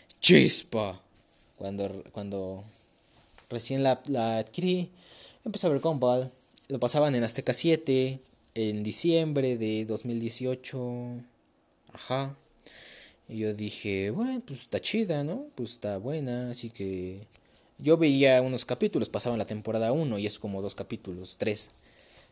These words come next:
Y pues me gustó y la empecé a buscar en YouTube, la encontré y la vi. La veíamos cada que comíamos entre mi hermana y yo.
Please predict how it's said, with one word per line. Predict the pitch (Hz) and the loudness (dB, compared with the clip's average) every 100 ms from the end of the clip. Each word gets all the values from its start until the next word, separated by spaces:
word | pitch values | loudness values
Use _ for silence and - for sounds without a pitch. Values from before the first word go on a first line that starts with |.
| - | -18
Y | 95 | -14
pues | 98 107 | -8 -4
me | 113 | -2
gustó | 113 113 185 190 | -2 2 6 8
y | 156 | 8
la | |
empecé | 123 - | 4 2
a | 131 | 0
buscar | 123 123 | 2 2
en | 110 | 0
YouTube, | 107 156 160 127 | 0 2 4 4
la | |
encontré | 98 98 104 - 139 143 | -2 -4 -6 0 4 6
y | 127 | 4
la | 95 | 2
vi. | 107 107 104 - - - | 0 -2 -4 -14 -20 -10
La | 110 | -4
veíamos | 107 117 117 107 | 0 2 0 -2
cada | 120 | -2
que | 107 101 | -2 -4
comíamos | 107 113 113 107 | -4 -4 -4 -4
entre | 101 95 | -6 -8
mi | 95 | -8
hermana | 95 110 107 | -6 -4 -4
y | 113 | 0
yo. | 180 190 185 | 2 2 0